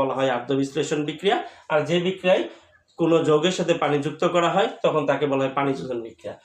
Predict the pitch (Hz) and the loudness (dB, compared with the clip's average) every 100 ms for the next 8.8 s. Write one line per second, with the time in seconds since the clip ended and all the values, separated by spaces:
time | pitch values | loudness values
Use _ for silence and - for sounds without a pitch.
0 | _ _ 151 143 151 139 147 - 165 151 | _ _ -2 2 2 0 -2 -4 -2 0
1 | 143 160 165 165 180 175 175 165 175 170 | 0 0 -2 -2 0 2 2 0 -2 -6
2 | 196 185 190 185 190 254 - - _ 151 | -4 -4 -2 -4 -2 -4 -4 -10 _ -6
3 | 143 151 143 220 269 - - - 139 135 | -4 -4 -6 -8 -10 -14 -14 -6 -4 -2
4 | 127 117 113 113 104 90 - 90 - _ | -2 -6 -8 -12 -12 -16 -18 -20 -20 _
5 | - - 139 151 151 151 - 156 165 165 | -20 -6 -2 2 2 2 -2 0 2 2
6 | 339 - - _ 139 147 165 139 160 - | 0 -2 -12 _ -6 -2 -2 -2 -2 -2
7 | 151 151 156 156 160 175 196 269 - _ | -2 0 0 -2 -4 -2 0 0 -4 _
8 | - 147 147 170 165 160 170 | 0 2 4 2 0 -2 0